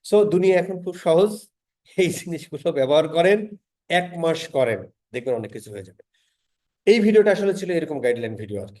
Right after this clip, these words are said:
যে ইংলিশ আপনি কিভাবে শিখবেন। ঠিক আছে স্যার, প্র্যাকটিস করেন, অনেক ভালো হবে, বেঁচে থাকলে কথা হবে।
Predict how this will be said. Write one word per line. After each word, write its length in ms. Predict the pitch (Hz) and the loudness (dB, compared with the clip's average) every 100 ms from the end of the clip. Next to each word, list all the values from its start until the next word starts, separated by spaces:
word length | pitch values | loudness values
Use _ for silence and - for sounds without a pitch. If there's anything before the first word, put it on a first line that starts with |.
| _ | _
যে 80 | 131 | -6
ইংলিশ 380 | 147 147 143 143 | -2 -4 -4 -10
আপনি 220 | - 117 | -10 -12
কিভাবে 280 | 113 101 92 | -12 -14 -16
শিখবেন। 400 | 107 _ _ _ | -20 _ _ _
ঠিক 120 | 143 | -8
আছে 160 | 165 185 | -6 -4
স্যার, 340 | 175 110 - _ _ | -4 -4 -10 _ _
প্র্যাকটিস 320 | - 127 165 165 | -8 -6 -6 -2
করেন, 300 | 175 202 214 _ _ | -2 -2 -6 _ _
অনেক 480 | 156 180 175 165 123 | -4 -2 -2 -4 -4
ভালো 220 | 120 123 | -6 -2
হবে, 280 | 131 147 202 214 _ - | -4 -4 -8 -10 _ -12
বেঁচে 180 | 123 | -12
থাকলে 240 | 127 123 123 | -10 -10 -8
কথা 180 | 120 107 | -10 -12
হবে। 220 | 98 87 | -16 -16